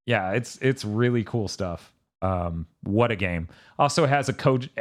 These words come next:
I haven't tried it yet, but it's like, "Hey, we have an actual,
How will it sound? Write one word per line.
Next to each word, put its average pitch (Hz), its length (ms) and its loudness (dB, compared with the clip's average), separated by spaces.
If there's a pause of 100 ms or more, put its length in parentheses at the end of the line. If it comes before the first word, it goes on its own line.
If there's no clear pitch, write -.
(420)
I 147 60 2
haven't 214 160 2
tried 214 240 2
it 147 40 0
yet, 117 300 0
but 127 120 4
it's 131 100 0
like, 156 160 2
"Hey, 294 160 4
we 160 160 4
have 359 140 6
an 226 60 4
actual, 151 600 2